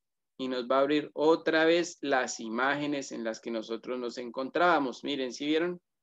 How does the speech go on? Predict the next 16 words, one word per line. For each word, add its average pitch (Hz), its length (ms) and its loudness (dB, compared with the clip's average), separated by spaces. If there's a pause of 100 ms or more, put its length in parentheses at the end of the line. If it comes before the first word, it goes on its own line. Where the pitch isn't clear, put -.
(600)
Nos 127 200 -2
mandó 123 320 0
directamente 165 600 2
a 156 40 4
ese 156 140 -2
menú. 127 380 -4 (2000)
Y 117 100 -4
aquí 120 260 -2
tenemos. 117 640 -2 (100)
Pum, 143 200 -6
pum, 135 160 -8
pum, 127 200 -12
pum, 123 160 -10
pum, 113 160 -10
pum, 107 160 -14
pum. - 160 -20